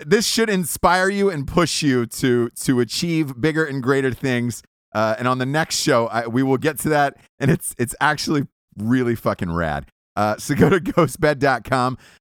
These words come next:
uh, type in the promo code Drinking Bros. Go to ghostbed dot com forward slash Drinking Bros as well. You get fifty dollars off.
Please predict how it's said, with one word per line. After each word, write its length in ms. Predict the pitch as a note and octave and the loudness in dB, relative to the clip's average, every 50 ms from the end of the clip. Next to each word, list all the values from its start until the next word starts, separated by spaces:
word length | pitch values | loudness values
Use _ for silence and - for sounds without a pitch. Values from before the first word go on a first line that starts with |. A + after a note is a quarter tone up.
| _ _ - | _ _ -2
uh, 200 | - A2+ A2+ A2+ | -2 -2 0 0
type 240 | - - D#3 E3 F#3 | 0 0 0 2 0
in 60 | F#3 | 0
the 60 | E3 | -2
promo 340 | C3 - D#3+ D#3+ D#3 D#3 D3 | 0 0 2 2 2 0 0
code 280 | - D#3 C#3+ C#3 B2+ - _ _ _ _ _ - | 2 2 2 2 0 -4 _ _ _ _ _ -6
Drinking 320 | A#2 C#3 E3+ F3+ F#3 F3+ D#3 | -2 -2 0 0 0 2 4
Bros. 340 | E3 E3 E3 E3+ D#3+ - | 4 4 4 2 0 0
Go 140 | - - D#3 | 0 2 2
to 80 | D3 B2+ | 2 2
ghostbed 380 | - D3 E3 F3+ - - F3 D#3 | 2 2 2 2 2 0 0 0
dot 180 | D#3+ D3+ - | 0 -2 -4
com 220 | - C3+ D3 C#3+ C3+ | -4 -4 -4 -4 -4
forward 380 | - - F#3 A3 B3 G#3 C#3+ A2 | -2 0 0 2 2 0 0 0
slash 320 | - - A#2+ A2 G#2+ - | 0 0 0 0 0 -2
Drinking 300 | - B2+ B2 A#2 B2+ A#2+ G#2 | -4 -4 -4 -2 -4 -2 2
Bros 280 | A#2+ B2 B2 A#2 G2 | 2 2 2 2 0
as 140 | A2 G2+ G2 | -4 -4 -4
well. 460 | G#2 A2+ C#3 C#3+ B2+ A2 G2 F#2+ - _ _ _ _ - | 0 2 2 4 4 2 0 -2 -4 _ _ _ _ -6
You 80 | B2 | -4
get 120 | C#3 C#3+ - | -4 -2 0
fifty 280 | - F#3+ F#3 - G3+ | 0 0 0 0 0
dollars 340 | F3 E3 D#3 D#3 D3+ C3 A#2+ | 2 2 2 2 2 2 2
off. 360 | C3+ C3 B2+ C3 B2+ - - | 2 2 2 2 0 -4 -8